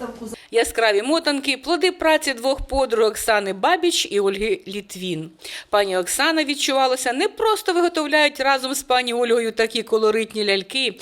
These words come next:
Вони занурені в цю тему і могли б провести історичний екскурс, адже традиція виготовлення ляльок-мотанок сягає часів давньої Русі.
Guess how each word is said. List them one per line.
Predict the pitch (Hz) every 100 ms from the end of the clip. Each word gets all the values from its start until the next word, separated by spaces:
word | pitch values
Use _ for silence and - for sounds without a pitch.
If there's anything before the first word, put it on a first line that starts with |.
| - -
Вони | 196 254 277
занурені | 381 427 403 370 359
в |
цю | 339 330
тему | 330 302 277 262
і | 208
могли | 220 240 247
б | 247
провести | 220 247 311 302 -
історичний | 262 - 330 - 392 415 392 294 - 302 -
екскурс, | 302 202 - - 175 - - - -
адже | 185 185 196
традиція | 196 202 202 254 240 - 226
виготовлення | 220 269 220 214 202 196 190
ляльок-мотанок | 196 226 190 247 392 381 294 285 277 - -
сягає | - 202 269 262
часів | 226 190 190 - 277 - 160
давньої | 143 202 277 302 247 233
Русі. | 202 202 - 175